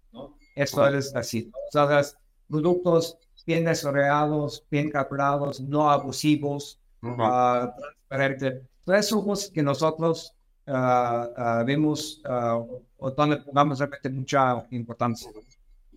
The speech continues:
Speaker 2: Sí, y por ejemplo, bueno, un, un término que tú, bueno, me, me comentaste, que nos ibas planteando, planteando, que creo que, eh, es una cosa de explicar de mucho a nuestros escuchas, el tema de un commodity.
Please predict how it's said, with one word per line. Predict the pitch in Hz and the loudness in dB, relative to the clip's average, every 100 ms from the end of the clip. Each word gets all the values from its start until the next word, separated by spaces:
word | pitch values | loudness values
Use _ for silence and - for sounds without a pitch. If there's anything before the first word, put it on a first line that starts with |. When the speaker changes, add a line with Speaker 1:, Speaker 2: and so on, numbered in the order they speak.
| - - | -20 -6
Speaker 2:
Sí, | 190 | -2
y | - | 0
por | 170 | 0
ejemplo, | 156 180 190 - - _ | 2 4 2 0 -8 _
bueno, | 127 139 135 - - - | -2 0 0 -2 -8 0
un, | 170 180 | 2 4
un | 170 | 2
término | 196 208 202 | 2 4 2
que | - | 0
tú, | 165 | 0
bueno, | 170 107 113 | 2 2 0
me, | 110 | 0
me | 107 | 0
comentaste, | 107 110 123 - 135 120 | 0 2 0 0 0 -2
que | 104 | -2
nos | 101 98 | -4 -2
ibas | 107 117 | -2 -2
planteando, | - 127 120 113 120 - _ _ | -2 0 0 0 -4 -8 _ _
planteando, | 117 110 123 117 120 _ _ | -8 -2 0 0 -4 _ _
que | 127 | -4
creo | 113 | -2
que, | 147 | -2
eh, | 147 123 120 131 | -2 -2 -4 -2
es | 123 - | -4 -2
una | 147 | 0
cosa | 143 165 | 2 0
de | |
explicar | 143 - 110 131 120 | 0 -4 -4 0 0
de | 117 | 0
mucho | 110 - 127 123 | -2 -2 -2 -2
a | 101 | -4
nuestros | 92 90 - 98 95 | -8 -8 -6 -4 -4
escuchas, | 120 110 117 - _ _ _ _ | -4 -4 -4 -6 _ _ _ _
el | - 107 98 | -4 -4 -2
tema | 120 120 120 | 0 0 2
de | 107 | 0
un | 110 | 0
commodity. | 107 131 139 131 117 _ | -4 0 2 2 0 _